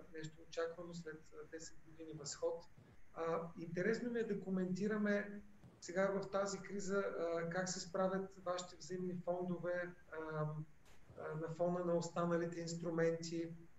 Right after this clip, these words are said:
и изобщо да стигнем някакси до сърцевината на нашия епизод, а, за възможностите, които взаимните фондове представят и по време на криза.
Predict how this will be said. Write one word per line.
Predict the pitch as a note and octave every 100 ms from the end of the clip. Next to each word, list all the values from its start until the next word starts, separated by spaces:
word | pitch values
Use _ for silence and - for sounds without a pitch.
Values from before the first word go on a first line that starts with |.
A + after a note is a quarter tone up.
| - - -
и | F#3
изобщо | F#3 F#3+ G3+ - - G#3+ G3+ G3 - -
да | F#3
стигнем | F3+ - - G3 G3+ F#3+ F3+
някакси | F#3+ F#3+ - F#3+
до | F3
сърцевината | F3+ - - E3 F3 F3+ F#3
на | F#3 F3
нашия | F3 F3 E3+
епизод, | E3 E3 D#3+ F3 F3 -
а, | E3+ D#3+ D#3 D#3 - - D#3+ D#3
за | D#3
възможностите, | D3 D3 D#3+ E3 E3+ - - E3
които | E3 E3 D3+
взаимните | E3 E3 E3 D#3+ - D3+
фондове | D#3+ D#3+ D3+ -
представят | - - D3+ D3 D#3 -
и | -
по | - D#3+
време | D#3+ D#3 D3
на |
криза. | C#3+ D#3+ D#3 D3+